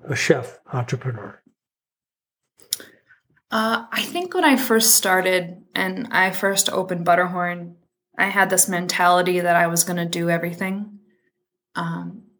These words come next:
Speaker 2: that I was gonna do it by myself. I was gonna make all the food, and that's how I started.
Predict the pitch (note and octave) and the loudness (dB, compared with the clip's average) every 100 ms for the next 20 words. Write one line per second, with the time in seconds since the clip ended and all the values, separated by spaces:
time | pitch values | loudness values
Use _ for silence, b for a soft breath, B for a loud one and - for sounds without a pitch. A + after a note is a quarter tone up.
0 | _ _ _ - F3+ F#3 F3+ F#3 F3+ F3 | _ _ _ -10 -2 0 2 0 -2 0
1 | F3+ F3+ F3+ F3 F3 E3+ - E3+ F3 E3+ | 2 2 4 4 2 2 4 4 4 0
2 | - - - _ E3+ E3+ F3 F3 F3 F3 | -6 -8 -14 _ -4 -2 -2 -4 -4 -4
3 | F3 E3+ F3 F3+ E3+ - E3+ F3 F3 F3 | -2 0 2 0 -2 -6 -4 -2 0 2
4 | F#3+ - - - D#3+ D#3+ - E3 D#3+ C#3+ | 2 2 2 2 2 0 2 2 2 -2